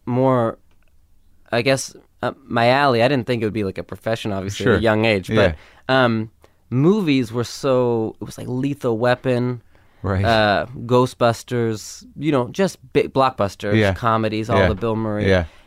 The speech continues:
Speaker 1: And I, you know, I, I hear people say in it that when they would watch movies, they would think, "I'm gonna be up there one day." And I, I think that's cool. I never had that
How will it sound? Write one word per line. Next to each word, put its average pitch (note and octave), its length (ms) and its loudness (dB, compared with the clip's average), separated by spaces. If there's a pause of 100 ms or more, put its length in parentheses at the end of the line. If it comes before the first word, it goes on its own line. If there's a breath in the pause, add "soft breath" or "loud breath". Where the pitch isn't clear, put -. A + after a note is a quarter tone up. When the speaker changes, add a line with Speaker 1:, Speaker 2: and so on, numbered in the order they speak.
(140 soft breath)
Speaker 1:
And B2+ 160 2
I, D3+ 200 0
you D3+ 120 0
know, A#2 120 4
I, C#3 200 2 (340)
I C3+ 120 2
hear D#3+ 220 2
people A#2 320 -4
say A2+ 360 2
in G#2+ 120 0
it G2+ 140 -6 (840)
that B2 200 2
when A#2 140 0
they A2+ 100 2
would A2 180 0
watch A2+ 400 0
movies, A2 400 -4
they G#2+ 100 -2
would G2+ 140 -6
think, G2+ 240 -8
"I'm A2 120 -2
gonna G#2+ 140 -2
be G#2+ 140 -2
up G#2 120 -4
there A2+ 180 -2
one A#2 160 -2
day." A#2+ 260 -4
And A#2+ 140 0
I, A2+ 240 2 (380)
I A2+ 160 0
think C3+ 200 -6
that's - 200 -4
cool. C#3 200 -4
I A#2 160 2
never B2+ 300 2
had A2+ 240 -2
that G#2 280 0